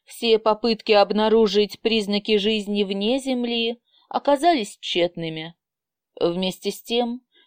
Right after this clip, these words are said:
происхождение жизни остается одной из главных загадок естествознания и мироздания,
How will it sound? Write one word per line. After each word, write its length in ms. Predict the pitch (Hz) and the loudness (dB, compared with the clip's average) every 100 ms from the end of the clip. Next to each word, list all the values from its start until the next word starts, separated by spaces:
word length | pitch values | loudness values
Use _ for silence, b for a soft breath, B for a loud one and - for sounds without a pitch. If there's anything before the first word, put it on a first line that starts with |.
| _ | _
происхождение 920 | 214 226 - 240 226 208 233 226 220 | 0 0 2 0 0 -2 -2 0 0
жизни 520 | 208 269 294 262 247 | 0 0 -2 -4 0
остается 1000 | 240 240 208 220 233 285 - - 233 240 b b b | 0 0 0 0 0 -4 -10 -2 0 0 b b b
одной 720 | - 180 160 214 277 294 277 | -2 -2 0 -2 0 -2 -4
из 280 | - 190 160 | -6 -10 -4
главных 480 | 165 208 247 214 165 | 2 2 2 -2 0
загадок 640 | 175 156 - 262 226 226 | 0 2 2 2 0 -2
естествознания 1400 | 220 - 285 - 226 202 233 277 277 247 247 240 240 233 | -8 -8 -12 -4 -2 -2 -2 -2 -4 -6 -8 -8 -10 -14
и 140 | _ 269 | _ -8
мироздания, 1000 | 247 185 160 160 165 160 160 160 160 | -4 -2 -4 -2 -2 -2 -8 -10 -10